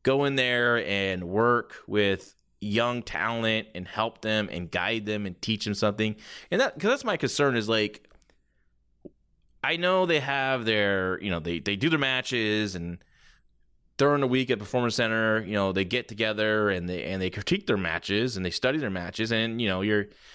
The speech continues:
you're getting good critiques from, you know, guys like Shawn Michaels and, uh, Terry Taylor, Norman Smiley, uh, you know, there's a, a, Oney Lorcan. There's a list of guys that are, you know, breaking down these matches, and that's great. But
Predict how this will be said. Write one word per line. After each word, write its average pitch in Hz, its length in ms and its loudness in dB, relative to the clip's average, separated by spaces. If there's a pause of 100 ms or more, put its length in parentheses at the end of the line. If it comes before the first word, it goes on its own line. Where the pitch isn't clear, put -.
(180)
you're 123 100 2
getting 160 260 0
good 139 260 0
critiques 127 440 -2
from, 92 360 -2
you 120 40 0
know, 95 140 0
guys 87 340 -2
like 90 180 -2
Shawn 80 300 -6
Michaels 107 920 0
and, 80 220 -10 (440)
uh, 78 360 0
Terry 92 320 -2
Taylor, 107 1200 2 (260)
Norman 82 240 -4
Smiley, 113 1200 0 (500)
uh, 82 500 -4 (160)
you 120 100 0
know, 92 380 -4
there's 107 140 2
a, 101 140 0 (380)
a, 120 160 0 (300)
Oney 139 180 2
Lorcan. 135 260 4
There's 143 140 0
a 156 60 -2
list 196 200 4
of 147 60 0
guys 110 520 -2
that 107 200 -2
are, 104 180 0
you 113 200 -2
know, 98 60 -2
breaking 143 460 0
down 117 220 -2
these 95 160 -6
matches, 143 340 -2
and 214 120 -10
that's 254 180 -6
great. 139 480 0
But 107 340 0